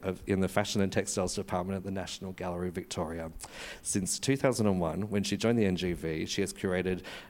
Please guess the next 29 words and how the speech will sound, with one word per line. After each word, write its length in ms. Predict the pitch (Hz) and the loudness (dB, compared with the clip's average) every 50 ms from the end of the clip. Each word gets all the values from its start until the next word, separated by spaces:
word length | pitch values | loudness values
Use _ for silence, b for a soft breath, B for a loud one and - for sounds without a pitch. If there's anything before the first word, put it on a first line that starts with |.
| B - | B -2
numerous 440 | 95 107 127 147 151 127 107 - - | 2 4 6 6 6 6 4 4 2
exhibitions, 840 | 95 - - 95 85 87 90 - - - 90 87 135 139 139 - - - | -2 -2 -2 -4 -2 -2 -2 -2 -2 -2 -2 0 0 -2 -2 -4 -6 -2
most 240 | 95 101 104 - - | 2 2 2 4 4
recently 320 | 101 98 - - 87 92 90 | 2 2 2 2 -2 -2 -2
contributing 560 | - 98 90 - 92 87 85 90 90 90 90 - | -2 -2 -2 -2 -4 -4 -4 -4 -6 -6 -6 -6
to 120 | - 92 | -8 -8
the 100 | 87 87 | -6 -8
House 320 | 80 - 90 85 85 - | -8 -8 -8 -6 -6 -4
of 120 | - 98 90 | -4 -4 -2
Dior, 480 | - 92 90 87 82 82 82 80 87 B B B | 0 2 2 4 4 4 2 0 -2 B B B
seventy 460 | B - - 104 92 95 101 - 104 | B 0 2 2 2 2 0 0 0
Years 320 | 95 90 92 90 87 - | 0 2 2 0 0 0
of 80 | 87 - | -2 -2
Haute 220 | - 117 - - | 0 0 0 0
Couture 480 | - 113 - - - 92 90 85 95 - | -2 -2 -2 -2 0 0 0 0 0 -2
in 100 | - 87 | -4 -6
twenty 300 | 82 - 92 90 85 95 | -6 -6 -6 -6 -6 -4
seventeen. 720 | 95 - - 87 82 87 87 - - 82 82 82 82 82 - B B B B B B B | -4 -2 -2 -2 -2 -2 -4 -4 -4 -4 -4 -4 -6 -8 -10 B B B B B B B
Danny 180 | B 104 98 92 | B 2 2 4
has 160 | 98 92 95 | 4 2 2
also 240 | 101 92 - - 92 | 2 0 0 -2 -2
published 540 | - - - 92 80 - 98 90 - - - | -2 -2 -6 -6 -4 -4 -6 -6 -6 -6 -2
widely 580 | 92 101 101 104 104 101 107 110 110 117 117 | 0 2 4 2 2 2 2 2 2 2 0
on 160 | 76 92 92 92 | -2 -2 -4 -4
the 80 | 90 | -4
history 340 | 85 - - - - - 107 | -2 -2 -2 -2 -2 0 0
of 120 | 98 90 | 0 0
Australian 400 | 95 - - - 95 92 95 92 | 0 -2 -2 -2 0 0 0 0
fashion 500 | 92 - 101 98 - - 101 101 101 104 | 0 0 0 0 0 0 2 2 2 2